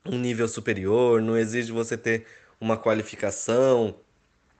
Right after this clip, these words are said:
É, o cliente te contrata, né? E tem cliente que zela por qualidade, tem cliente que não, não, não zela por qualidade.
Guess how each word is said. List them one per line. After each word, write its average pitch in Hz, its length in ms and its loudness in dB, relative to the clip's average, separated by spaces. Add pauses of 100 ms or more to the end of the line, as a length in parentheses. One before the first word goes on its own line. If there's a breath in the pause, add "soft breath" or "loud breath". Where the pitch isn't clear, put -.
(680 soft breath)
É, 101 920 4
o 107 120 -2
cliente 151 500 0
te - 140 -10
contrata, 160 760 0 (220)
né? 104 600 -2
E 95 960 -6 (760)
tem 117 200 -2
cliente 113 380 -2
que 117 320 -4 (640 soft breath)
zela 110 320 4
por 110 200 -4
qualidade, 110 540 2
tem 101 140 -6
cliente 101 400 -6
que 113 120 -8
não, 120 260 -2
não, 107 560 -4
não 107 300 -2
zela 107 320 0
por 110 140 -6
qualidade. 117 680 -2